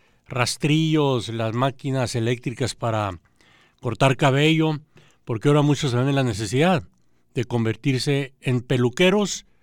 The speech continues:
profesionales. Eh, se está cocinando más en casa, con el caso de un humilde servidor.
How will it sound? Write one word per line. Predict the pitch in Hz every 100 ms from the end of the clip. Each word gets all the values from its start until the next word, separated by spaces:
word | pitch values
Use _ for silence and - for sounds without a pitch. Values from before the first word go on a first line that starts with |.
| _ _ _ _ _ _
profesionales. | - 135 135 117 127 110 117 110 92 - - _ _ _ _ _ _ _ _
Eh, | 127 117 113 113 110
se | - 123
está | 147
cocinando | 131 156 - 127 127 151
más | 139 131 135
en | 117
casa, | 135 139 165 156 147 _ _ _ _ _ -
con | 123 110
el | 104
caso | 147 -
de | 139
un | 135
humilde | 120 123 117 104
servidor. | 117 110 127 139